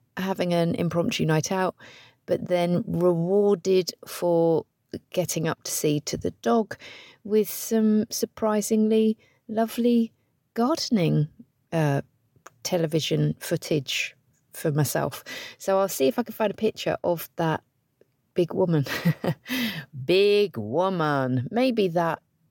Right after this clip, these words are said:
is what I need to be channeling tomorrow. I need to be a big woman, put on my big girl pants and figure out what the fuck I'm gonna say. Um, I'll get there. I listened to an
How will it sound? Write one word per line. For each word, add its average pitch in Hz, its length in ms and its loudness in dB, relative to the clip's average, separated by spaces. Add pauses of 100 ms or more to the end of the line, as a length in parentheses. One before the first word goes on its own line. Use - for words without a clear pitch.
(400)
is 151 320 -2
what - 160 0
I - 40 0
need 151 160 0
to - 60 -14
be 139 100 -4
channeling 143 540 0
tomorrow. 147 500 -2 (440)
I 139 80 -2
need 156 200 0
to 151 80 -6
be 147 140 0
a 127 100 0
big 180 540 2
woman, 151 520 2
put - 300 -4
on 165 180 0
my 147 60 0
big 151 200 -2 (140)
girl 147 240 0
pants - 680 -2 (140)
and 139 680 2 (880)
figure - 480 -2
out 139 320 0 (320)
what 151 240 -4
the 143 80 -8
fuck - 300 -6
I'm 135 100 -2
gonna 135 220 0
say. 147 640 -2 (160)
Um, 143 880 2 (400)
I'll 277 120 0
get - 240 -2
there. 151 220 0 (380)
I 170 40 0
listened 180 560 0
to 160 280 0
an 151 120 -2